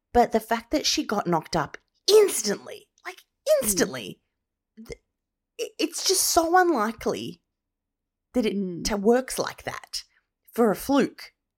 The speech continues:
Speaker 2: I mean, I guess she's young.
Speaker 1: Yeah,
Speaker 2: That's
Speaker 1: she's
Speaker 2: a
Speaker 1: young and sprightly. Ugh, I just couldn't believe it, to the point where I thought, "Surely not. Surely she's faking this." And now I'm thinking, "Well, maybe she already knew she was pregnant.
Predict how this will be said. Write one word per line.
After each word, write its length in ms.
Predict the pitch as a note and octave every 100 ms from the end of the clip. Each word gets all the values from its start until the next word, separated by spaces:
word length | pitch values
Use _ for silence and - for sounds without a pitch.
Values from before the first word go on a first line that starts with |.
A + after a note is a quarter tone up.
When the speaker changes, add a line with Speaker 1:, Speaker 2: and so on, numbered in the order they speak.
| _ _ G#3+
Speaker 2:
I 20 |
mean, 120 | A#3+
I 40 |
guess 160 | C4+ F#4
she's 260 | - A3 D3+
young. 480 | D#3 C#3 - G#3+ B3+ -
Speaker 1:
Yeah, 180 | C4 F#3
Speaker 2:
That's 140 | B2+
Speaker 1:
she's 180 | D3 A#3+
Speaker 2:
a 40 | G#3
Speaker 1:
young 200 | B3+ D#4
and 100 | D4
sprightly. 760 | - C#3+ B2 - - A#3 C4+ _ _ _ _
Ugh, 240 | A#3+ A3+ E3+ -
I 80 | G#3
just 240 | G#3+ B3 -
couldn't 240 | C4+ C#4
believe 340 | E3+ C#3+ D3
it, 140 | D#2 - _ _
to 100 | -
the 60 | E3+
point 280 | - F3+ D3
where 160 | D3
I 40 | C#3
thought, 320 | - D3 - _
"Surely 520 | - - A3+ C#3+ A#2+
not. 240 | G#2+ A2+ -
Surely 260 | E3 A#2+
she's 220 | G#2 C3
faking 360 | - C3 C3 C3
this." 300 | F2 - - - - - _
And 100 | E3+
now 140 | F#3+ G#3+
I'm 80 | A3+
thinking, 300 | A3+ A3+ G#3
"Well, 100 | G#3
maybe 260 | F#3 F3+
she 200 | A#3 A3+
already 220 | D#3 F3 A3+
knew 120 | D3+
she 140 | -
was 80 | A#3+
pregnant. 420 | - C#3+ C#3 B3+